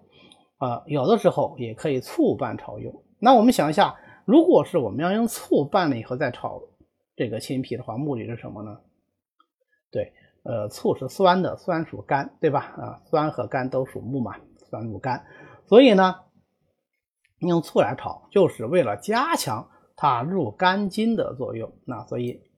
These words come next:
我们想，哎，这个青皮的话专入肝经，那就用醋来炒。青皮的药性是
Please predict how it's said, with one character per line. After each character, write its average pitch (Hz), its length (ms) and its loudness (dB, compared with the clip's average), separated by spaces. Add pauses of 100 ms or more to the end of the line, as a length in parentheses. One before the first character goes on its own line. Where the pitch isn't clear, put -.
我 110 140 -14
们 123 140 -10
想， - 160 -10 (380)
哎， 104 100 -8
这 127 80 -10
个 117 60 -10
青 127 160 -8
皮 - 100 -12
的 120 80 -10
话 120 120 -14
专 330 260 8
入 277 100 8
肝 117 180 -2
经， 120 160 -8 (320)
那 110 140 -8 (120)
就 120 120 -10
用 110 220 -12
醋 - 160 -12
来 98 160 -10
炒。 - 280 -12 (600)
青 403 280 8
皮 165 260 2
的 185 160 6
药 160 180 4
性 123 280 -6
是 107 240 -8